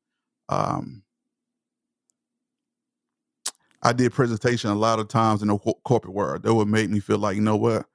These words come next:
This is what I love." You know, thirty minutes to an hour, two years, three years, and I was good at what I do.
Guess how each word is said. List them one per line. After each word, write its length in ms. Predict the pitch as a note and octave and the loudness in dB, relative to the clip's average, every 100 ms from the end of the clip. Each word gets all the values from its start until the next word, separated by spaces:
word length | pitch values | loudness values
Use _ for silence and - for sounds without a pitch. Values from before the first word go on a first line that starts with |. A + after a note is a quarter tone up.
| _ _ - | _ _ -4
This 140 | A2+ | 0
is 100 | A#2+ | 2
what 180 | B2 A#2 | 2 2
I 40 | |
love." 420 | G#2+ B2 A2 G#2 - _ | 2 0 0 -4 -10 _
You 120 | A2 | -4
know, 240 | G#2+ G2 - _ _ | -2 -4 -8 _ _
thirty 240 | A2+ A#2 A2 | 2 4 2
minutes 300 | A2 A2+ G#2+ | 2 0 0
to 120 | G2+ | 0
an 80 | G2 | 0
hour, 420 | A2 G#2+ G2 G2 _ _ _ _ _ _ - | 0 0 -2 -8 _ _ _ _ _ _ -2
two 200 | - C#3 | 2 4
years, 280 | B2+ A#2+ G#2 | 4 2 0
three 140 | C3+ B2 | 0 2
years, 420 | A#2+ A2+ G#2 - - | 2 2 0 -2 -2
and 500 | A2 G#2+ F#2+ G2 - _ _ _ _ _ _ _ _ _ _ | 0 0 -4 -8 -16 _ _ _ _ _ _ _ _ _ _
I 60 | A#2+ | 0
was 140 | B2 | 0
good 160 | A#2+ C#3 | 2 2
at 140 | B2+ | 2
what 120 | A#2+ A#2+ | 2 0
I 120 | A2 | 0
do. 320 | A2 A2+ | 0 -2